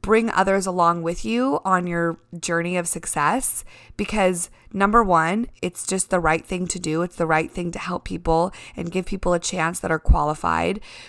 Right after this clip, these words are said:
But also, it makes the work far more fulfilling. It's no fun at the top if you're at the top alone. And, you know, I'm not at the top of anything. And I'm pretty sure that no one listening to this podcast is at the top of anything.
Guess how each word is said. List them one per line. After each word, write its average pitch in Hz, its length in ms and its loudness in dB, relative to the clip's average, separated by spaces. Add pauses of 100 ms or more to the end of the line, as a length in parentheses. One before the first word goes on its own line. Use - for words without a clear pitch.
(180)
But - 240 4
also, 240 480 4
it 240 160 2
makes 220 320 -4
the 262 100 -2
work 208 280 0
far 196 220 2
more 202 200 0
fulfilling. 180 640 -4 (200)
It's - 220 -2
no 233 220 6
fun 269 180 2
at 262 140 0
the 233 60 -4
top 208 440 2
if 190 100 -6
you're 190 140 -4
at 175 200 0
the 185 60 -14
top 170 380 -4
alone. 151 480 -2 (340)
And, 185 340 0
you 196 120 0
know, 170 160 0
I'm 226 140 4
not 220 120 2
at 202 100 -8
the - 60 -14
top 185 240 -4
of 175 120 0
anything. 175 500 -4 (320)
And 175 240 0
I'm 226 160 2
pretty 247 180 6
sure 233 200 0
that 214 100 0
no 208 100 2
one 208 100 2
listening 220 260 -4
to 208 40 -4
this 208 80 -8
podcast 226 460 2
is 175 80 -8
at 156 100 0
the - 60 -10
top 170 220 -6
of 147 80 -8
anything. 156 500 -6